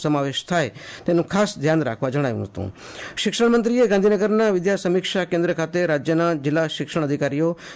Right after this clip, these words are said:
જિલ્લા પ્રાથમિક શિક્ષણ અધિકારીઓ, બી આર સી, સી આર સી અને શાળા વ્યવસ્થાપન સમિતિના સભ્યો સાથે વીડિયો કોન્ફરન્સના માધ્યમથી સંવાદ કર્યો હતો. મંત્રીશ્રીએ શૈક્ષણિક સત્ર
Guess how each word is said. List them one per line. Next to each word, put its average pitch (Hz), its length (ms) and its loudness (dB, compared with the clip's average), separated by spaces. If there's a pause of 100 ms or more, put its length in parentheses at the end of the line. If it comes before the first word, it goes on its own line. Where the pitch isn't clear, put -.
(100)
જિલ્લા 160 240 2
પ્રાથમિક 156 520 0
શિક્ષણ 156 300 -2
અધિકારીઓ, 139 580 -2 (240)
બી 143 160 4
આર 156 120 4
સી, 180 300 -4
સી - 280 -2
આર 127 140 0
સી 175 320 -4 (320)
અને 165 360 2
શાળા 190 340 2
વ્યવસ્થાપન 180 520 0
સમિતિના 160 420 0
સભ્યો 156 280 -2
સાથે 151 460 -2 (260)
વીડિયો 180 220 4
કોન્ફરન્સના 165 640 0
માધ્યમથી 139 440 0
સંવાદ 127 300 0
કર્યો 107 260 -2
હતો. 98 340 -4 (320)
મંત્રીશ્રીએ 143 680 -2 (240)
શૈક્ષણિક 196 480 2
સત્ર 190 480 -2